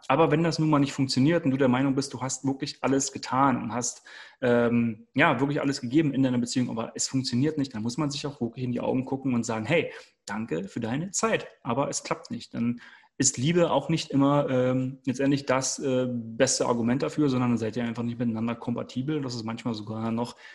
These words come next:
wichtiger. Also umgebe dich da einfach mit Menschen,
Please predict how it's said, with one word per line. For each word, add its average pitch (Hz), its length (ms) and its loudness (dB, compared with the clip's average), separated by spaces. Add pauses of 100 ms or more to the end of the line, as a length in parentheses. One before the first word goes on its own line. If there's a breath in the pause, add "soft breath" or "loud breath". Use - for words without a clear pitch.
(180 loud breath)
wichtiger. - 480 -10 (500 loud breath)
Also 147 460 4 (340)
umgebe 143 320 6
dich 151 220 0
da 135 280 6
einfach 135 240 0
mit 127 100 2
Menschen, 135 580 2